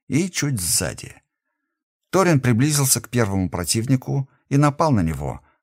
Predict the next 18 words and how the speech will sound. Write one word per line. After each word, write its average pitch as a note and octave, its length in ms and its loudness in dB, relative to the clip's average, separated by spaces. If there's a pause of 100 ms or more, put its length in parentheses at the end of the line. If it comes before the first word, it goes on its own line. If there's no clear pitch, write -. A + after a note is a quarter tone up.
когда A2 400 4
они A2 180 4
оба B2+ 320 0
были F2 220 -2
скрыты C#3 520 -2
и - 180 -6
от G#2+ 160 0
Привалова, A2+ 640 -2 (260)
и B2 100 0
от D#3 140 2
второго G#2 420 2
бандита. F#2+ 640 -2 (760)
Короткий C3+ 420 0
без G2 180 0
размаха A2 480 2
удар G2 280 2
в E2+ 60 -6
затылок F2 580 -6